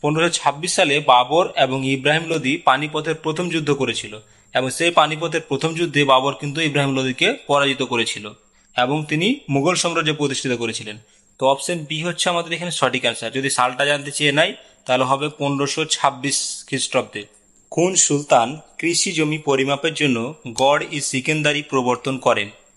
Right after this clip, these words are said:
কোন সুলতান কৃষি জমি পরিমাপের জন্য গড় ই সিকান্দারি পরি-,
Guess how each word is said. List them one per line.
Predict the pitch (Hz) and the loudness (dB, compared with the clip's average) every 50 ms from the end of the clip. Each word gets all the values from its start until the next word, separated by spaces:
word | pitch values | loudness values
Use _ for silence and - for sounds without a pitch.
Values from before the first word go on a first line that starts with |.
| _ _ _ | _ _ _
কোন | - 143 147 156 | -2 0 0 0
সুলতান | 151 - 156 147 135 131 120 120 123 147 | 2 2 0 2 4 4 4 4 2 -2
কৃষি | 147 - 147 147 143 - - 165 160 156 - | -4 -4 -4 -4 -4 -4 -4 -6 -6 -4 -2
জমি | 147 143 143 | -2 0 0
পরিমাপের | 143 139 - 135 135 147 151 160 156 151 160 147 | -2 0 0 0 2 2 2 0 0 0 0 0
জন্য | 131 123 113 113 117 135 156 - - 127 | 0 0 2 0 0 -2 -4 -8 -14 -14
গড় | 120 - 131 135 147 156 170 156 | -4 2 4 4 4 4 2 -2
ই | 151 | -8
সিকান্দারি | 143 - - 131 - 143 139 143 139 143 160 175 | -8 -6 -6 -4 -2 -2 0 2 2 2 0 0
পরি-, | 160 143 127 127 | 0 0 0 0